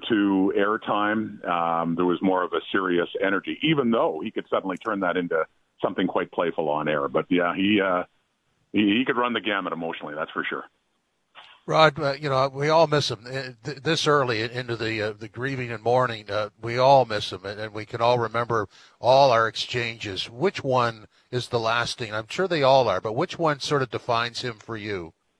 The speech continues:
Speaker 1: Uh, I'm glad you asked, 'cause it has nothing to do with T S N, and it has nothing to do with, uh, with his Argo days. And I did interview him as a player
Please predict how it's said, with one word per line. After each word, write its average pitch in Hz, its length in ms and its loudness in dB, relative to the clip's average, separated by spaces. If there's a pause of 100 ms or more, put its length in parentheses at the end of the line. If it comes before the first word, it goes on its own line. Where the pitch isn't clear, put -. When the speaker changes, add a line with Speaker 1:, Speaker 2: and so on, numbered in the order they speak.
(600)
Speaker 1:
Uh, 156 340 0 (380)
I'm 147 120 -2
glad 147 260 0
you 147 120 0
asked, 170 340 -2 (120)
'cause 113 180 0
it 113 120 0 (100)
has 110 200 0
nothing 135 260 2
to 139 80 -2
do 135 140 2
with 135 160 0
T 139 120 2
S 135 200 2
N, 135 160 0
and 123 100 -2
it 95 100 0
has 90 220 -2
nothing 110 300 -2
to 123 80 -6
do 113 340 -2 (100)
with, 101 200 0 (120)
uh, 95 440 2
with 104 120 0
his 104 140 0
Argo 101 340 0
days. 80 280 0
And 98 80 2
I 98 80 0
did 117 180 0
interview 127 360 0
him 104 100 0
as 92 120 -2
a - 40 -4
player 110 420 -2